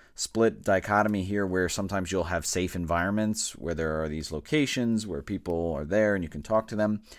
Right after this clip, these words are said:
And then you'll be kind of out in the open where, uh, enemies are there and you'll have a platform traversal.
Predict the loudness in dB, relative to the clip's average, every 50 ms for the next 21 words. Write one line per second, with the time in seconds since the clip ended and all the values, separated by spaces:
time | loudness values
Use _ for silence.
0 | -20 -20 -20 -18 -8 -4 -2 0 0 2 0 0 0 0 -2 -2 -2 -2 -4 -2
1 | -2 0 0 0 0 0 -4 -6 -4 -4 -6 -6 -6 -6 -4 -4 -4 -6 -8 -12
2 | -14 -10 -6 -4 -4 -2 -2 -4 -6 -6 -6 -8 -8 -6 -6 -6 -4 -4 -2 -4
3 | -4 -4 -4 -6 -6 -8 -10 -12 -16 -20 _ _ -12 -12 -4 0 2 4 6 6
4 | 6 4 4 2 0 0 -2 -4 -6 -6 -6 -8 -8 -10 -12 -16 -12 -10 -8 -8
5 | -10 -10 -12 -10 -8 -8 -8 -8 -10 -12 -12 -10 -12 -12 -14 -14 -12 -12 -12 -12
6 | -14 -14 -14 -16 -16